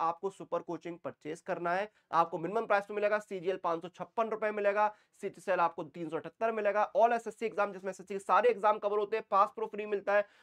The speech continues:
वो आठ सौ पैंतीस रुपए मिल रहा है। सीपीओ चार सौ नौ रुपए में और एमटीएस तीन सौ चौदह रुपए में। ठीक है, कैसे परचेज करना है वो मैं आपको बता दूंगा। और आप लोग जो है यहाँ पर मेरा Telegram चैनल भी ज्वाइन कर लीजिए, अनुराग सर टेक्स्ट बुक, ये मेरा Telegram चैनल है, ये इसका क्यूआर कोड है,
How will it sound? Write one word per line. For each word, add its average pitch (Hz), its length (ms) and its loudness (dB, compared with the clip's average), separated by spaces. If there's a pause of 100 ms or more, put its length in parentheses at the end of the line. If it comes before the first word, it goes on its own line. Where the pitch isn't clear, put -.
(120)
वो 170 100 2
आठ - 160 6
सौ 196 120 -8
पैंतीस 180 340 -2
रुपए 220 160 0
मिल 214 120 2
रहा 208 140 2
है। 220 120 -2 (360)
सीपीओ 254 280 0
चार 220 220 6
सौ 233 160 0
नौ 208 160 4
रुपए 240 220 2
में 240 180 2 (220)
और 202 260 10
एमटीएस 208 460 2
तीन 196 140 -4
सौ 233 120 -2
चौदह 170 280 0
रुपए 127 240 -2
में। 113 180 -8 (300)
ठीक 208 140 6
है, 262 80 12 (100)
कैसे 208 260 8
परचेज 247 300 4
करना 247 200 2
है 233 60 2
वो 208 100 4
मैं 214 100 8
आपको 208 180 4
बता 180 280 6
दूंगा। 247 280 4 (260)
और 202 260 4
आप 202 200 6
लोग 247 160 4
जो 233 100 4
है 240 60 4
यहाँ 220 200 4
पर 240 120 0
मेरा 220 200 2
Telegram 220 440 4
चैनल 233 200 2
भी 226 100 -6
ज्वाइन 220 220 2
कर 226 100 0
लीजिए, 226 240 -2
अनुराग 196 400 2
सर 226 160 -4
टेक्स्ट 208 300 -4
बुक, 226 140 -4
ये 214 40 0
मेरा 202 160 -4
Telegram 196 380 0
चैनल 220 220 -2
है, 226 40 -4
ये 208 80 0
इसका 208 200 -6
क्यूआर 160 300 -2
कोड 131 220 -8
है, 120 80 -8